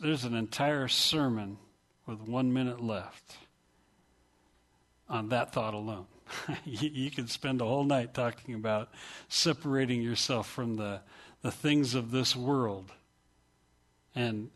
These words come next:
what a great impact that allows us to have on the people to draw their attention to the true and living God. I'm not talking about being stuck up. I'm, I,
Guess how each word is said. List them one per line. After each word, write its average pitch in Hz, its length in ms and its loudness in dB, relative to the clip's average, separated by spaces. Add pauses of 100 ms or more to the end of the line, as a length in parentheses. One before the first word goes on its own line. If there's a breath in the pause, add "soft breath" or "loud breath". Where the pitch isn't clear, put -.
(480)
what 147 180 4
a 123 240 4 (180)
great 160 380 6
impact 147 800 2 (200)
that 127 180 2
allows 131 480 6
us 131 160 0
to 123 160 -2
have 120 340 2
on 113 140 -2
the 110 60 -6
people 123 560 -4
to 120 120 -10
draw 131 360 0
their 131 180 -2
attention 117 640 -4 (480 loud breath)
to 131 100 -2
the 113 140 -4
true 139 360 0
and 117 120 2
living 117 340 0
God. 101 360 0 (360 loud breath)
I'm 143 140 4
not 185 180 4
talking 151 320 6
about 123 300 4
being 113 240 0
stuck - 420 0
up. 160 300 4
I'm, 147 240 4 (440 loud breath)
I, 127 120 -2